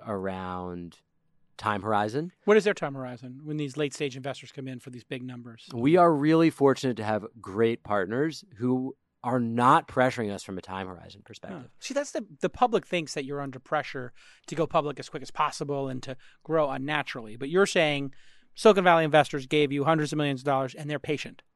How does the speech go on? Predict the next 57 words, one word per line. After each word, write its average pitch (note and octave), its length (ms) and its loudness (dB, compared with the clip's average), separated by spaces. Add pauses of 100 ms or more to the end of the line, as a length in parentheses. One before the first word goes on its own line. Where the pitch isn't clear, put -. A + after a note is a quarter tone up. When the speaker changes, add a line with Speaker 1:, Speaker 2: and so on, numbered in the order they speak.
(440)
Speaker 1:
I D#3 160 2
can't F3+ 260 -2
speak D#3+ 260 2
to C#3 120 -2
what B2+ 240 4
other B2 320 0
people's G#2 360 -6
experiences F#2+ 560 -8
have F2 80 -6
Speaker 2:
No, A#3 120 10
Speaker 1:
been, F#3 100 6
Speaker 2:
yours, A#3 300 8
though. D3 280 -2
The, F#3+ 120 -4
Speaker 1:
but D3+ 80 4
I F3 100 6
can F#3 80 -2
Speaker 2:
your A3 120 12
Speaker 1:
say - 20 12
that D#3+ 100 8
Speaker 2:
experience C4 300 8
is F3+ 100 0
that F3 260 6
Silicon A3+ 340 4
Valley F#3+ 220 8
investors D3+ 560 0 (260)
that D3+ 120 0
invest G3 300 2
in G#3 80 0
your F3+ 100 0
company D3 320 0
are A2+ 140 -10
patient D#3 520 -4
and C#3+ 240 -10
want D#3 200 -4
you D#3 140 -8
to C#3+ 100 -8
do C#3 200 -6
this C#3 220 -6
correctly. A#2+ 440 -10
Speaker 1:
We C#3 160 8
have D#3 120 8
an D3+ 80 6
amazing B2 480 4
set A#2 220 2
of G#2 80 0
investors G#2 500 -2
who B2+ 140 2
are A#2 260 4 (140)
aligned A#2 500 4
with A#2+ 80 -2
the - 80 -6
company's G2+ 440 -6
mission D3 440 -4
Speaker 2:
Mm. D3 100 -4
Speaker 1:
and B2 280 -2
believe, C3 760 2